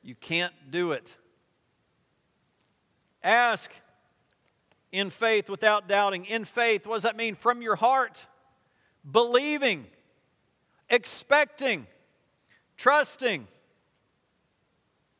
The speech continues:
Let me give you an example. "Lord, I need wisdom.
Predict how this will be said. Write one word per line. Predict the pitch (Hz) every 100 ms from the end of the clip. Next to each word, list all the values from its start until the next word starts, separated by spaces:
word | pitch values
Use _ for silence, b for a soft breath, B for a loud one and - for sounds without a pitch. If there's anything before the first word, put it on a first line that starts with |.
| _
Let |
me | 185
give | 196 226
you | 214
an |
example. | 202 180 208 190 127 - b b -
"Lord, | 220 220
I | 196
need | 220
wisdom. | 185 226 262 175 185